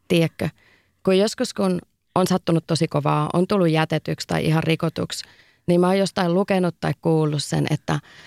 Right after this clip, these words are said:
no, mikä oli tämän tarinan opetus, että jokainen ihminen on täällä opettamassa meille jotain. Ja, ja mun mielestä se on tosi kiva ajatus, mut mä en myöskään jaksa uskoa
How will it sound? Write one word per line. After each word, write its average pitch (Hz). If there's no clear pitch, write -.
no, 175
mikä 165
oli 151
tämän 151
tarinan 147
opetus, 165
että 165
jokainen 165
ihminen 147
on 143
täällä 151
opettamassa 170
meille 175
jotain. 180
Ja, 196
ja 190
mun 202
mielestä 294
se 254
on 220
tosi 202
kiva 165
ajatus, 156
mut 180
mä 233
en 262
myöskään 233
jaksa 170
uskoa 143